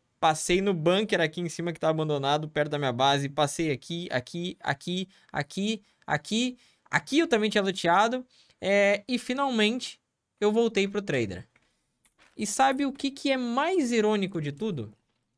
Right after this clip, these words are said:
É que eu posso simplesmente chegar aqui agora e não ter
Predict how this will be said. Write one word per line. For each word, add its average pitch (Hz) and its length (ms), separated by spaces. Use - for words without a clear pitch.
É 208 120
que 214 100
eu 254 60
posso 233 280
simplesmente 226 640
chegar 214 340
aqui 220 520
agora 208 640
e 220 80
não 254 240
ter 254 360